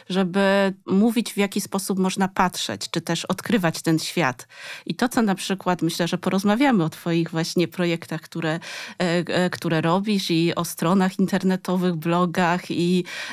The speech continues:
e, i również programach telewizyjnych, to jest, e,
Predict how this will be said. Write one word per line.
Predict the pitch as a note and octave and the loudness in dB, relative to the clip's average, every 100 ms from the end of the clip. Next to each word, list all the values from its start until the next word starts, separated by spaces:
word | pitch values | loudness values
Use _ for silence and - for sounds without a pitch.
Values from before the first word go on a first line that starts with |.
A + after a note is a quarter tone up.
| - | -2
e, | F#3 F#3 E3+ E3 | 2 4 4 2
i | - F3 | 0 0
również | F3 F3+ F#3 | 0 -2 -2
programach | G#3+ G#3 E4+ C#4+ - | -2 0 2 2 0
telewizyjnych, | E3 E3+ D3+ E3 E3+ D#3 E3+ G3 - - - - | -2 0 0 2 2 4 4 2 -6 -12 -12 -2
to | G3 | 2
jest, | G3+ G3 - | 2 -2 -6
e, | - F#3+ F3 | 0 2 2